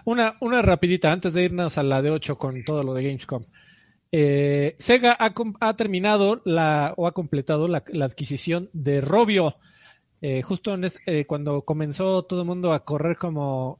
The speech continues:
gallina deschavetada, tratando de comprar a todo mundo, eh, pues otros de los que también se movieron f-, rápido fue Sega, eh, buscando al creador de los,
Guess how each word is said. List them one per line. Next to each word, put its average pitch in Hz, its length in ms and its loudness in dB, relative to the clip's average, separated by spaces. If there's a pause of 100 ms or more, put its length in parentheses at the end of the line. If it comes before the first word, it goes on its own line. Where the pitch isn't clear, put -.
gallina 165 360 -2
deschavetada, 160 800 -2 (440)
tratando 160 460 0
de 135 100 0
comprar 139 300 0
a 156 80 2
todo 160 220 0
mundo, 175 400 0 (420)
eh, 143 200 4
pues 151 300 -4
otros 190 280 0
de 170 80 2
los 156 140 0
que 156 80 -4
también 175 240 -2
se 190 120 -4
movieron 170 280 2
f-, - 240 -10
rápido 175 440 0
fue 180 280 0
Sega, 190 440 4 (200)
eh, 139 180 0
buscando 151 600 0
al 135 140 0
creador 143 380 0
de 147 100 2
los, - 360 -6